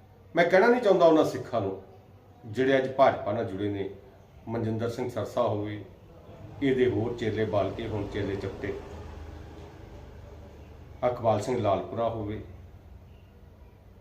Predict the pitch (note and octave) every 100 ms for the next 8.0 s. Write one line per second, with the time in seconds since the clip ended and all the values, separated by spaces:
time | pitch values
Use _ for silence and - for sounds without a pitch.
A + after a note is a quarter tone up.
0 | - - B2 C#3 D#3 C#3 - - - -
1 | - C#3 D#3 D3+ D3 C#3 C#3+ C3+ B2 -
2 | - - - D3 C#3 D3 - D3 C3+ -
3 | A#2 A2+ A2 A#2+ B2 - A2 A2 A#2+ A2+
4 | A2+ F#2+ F#2 F2+ E2+ - - - - -
5 | - - - - - - - - - -
6 | - - - - - - - - - -
7 | C3+ C3 B2 B2 C#3+ B2+ A#2 A#2+ C3